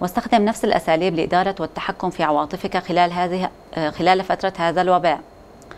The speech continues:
قد يظهر أطفالك ردات فعل مختلفة ضد التوتر والضغط النفسي، مثل القلق أو الغضب أو البقاء بجوارك باستمرار أو الانطواء على نفسه أو التوب-، التبول اللا إرادي.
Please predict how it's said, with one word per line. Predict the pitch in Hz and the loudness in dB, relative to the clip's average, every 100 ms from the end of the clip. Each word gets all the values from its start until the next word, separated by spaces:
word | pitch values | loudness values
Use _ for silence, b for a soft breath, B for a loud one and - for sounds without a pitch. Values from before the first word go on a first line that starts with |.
| B B B B - | B B B B -2
قد | 196 208 | 2 4
يظهر | 269 269 214 | 4 4 4
أطفالك | 180 - 208 208 | 4 2 0 0
ردات | 196 175 156 202 202 | 0 0 2 0 0
فعل | 196 190 | 0 0
مختلفة | 165 - 202 208 165 | -2 -2 -2 -2 0
ضد | 165 156 | 0 0
التوتر | 156 165 180 190 196 190 B B - | 0 0 0 2 0 0 B B -4
والضغط | 139 180 175 | 0 0 0
النفسي، | 196 196 202 - 147 B B - | 0 0 -2 -8 -12 B B -6
مثل | 208 - | -4 -2
القلق | 190 - 196 208 - | -2 2 4 4 2
أو | 160 | 2
الغضب | 156 170 151 139 - B B - | 2 2 0 -2 -8 B B 2
أو | 214 | 4
البقاء | 180 170 208 190 | 4 2 2 0
بجوارك | 156 160 156 170 202 | 0 -2 0 -2 -4
باستمرار | 180 - 190 196 190 147 - B B 214 | -6 -6 -4 0 0 0 -6 B B 2
أو | |
الانطواء | 226 160 160 175 190 | 2 0 0 4 4
على | 170 151 | 4 2
نفسه | 160 180 - 208 208 | -2 -4 -6 -2 0
أو | 160 | 0
التوب-، | - 160 165 190 - | -2 0 0 0 -4
التبول | 156 - 156 180 208 208 | -8 -2 0 4 4 4
اللا | 214 202 | 2 2
إرادي. | 170 151 131 | 2 0 -2